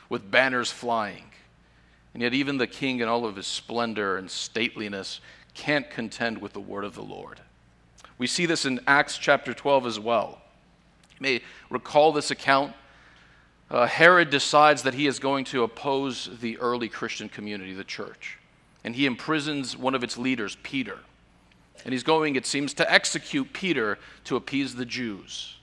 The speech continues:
And God miraculously intervenes and plucks Peter out of prison.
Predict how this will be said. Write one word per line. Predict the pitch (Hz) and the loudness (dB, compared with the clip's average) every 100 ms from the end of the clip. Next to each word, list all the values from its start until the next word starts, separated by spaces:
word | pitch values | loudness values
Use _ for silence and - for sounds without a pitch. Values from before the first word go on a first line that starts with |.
| _ _ _ _ _ - - | _ _ _ _ _ -16 -12
And | 123 | 6
God | 139 151 | 8 8
miraculously | 143 135 147 156 165 156 - 143 | 8 8 8 6 0 -4 -4 -4
intervenes | 135 131 117 131 147 127 | -4 -6 -4 -2 -2 -4
and | 110 | -8
plucks | - 135 - - | 0 0 0 -8
Peter | - 131 127 113 | -6 0 0 2
out | 110 | 0
of | 101 | 0
prison. | - 131 196 | -4 -4 -4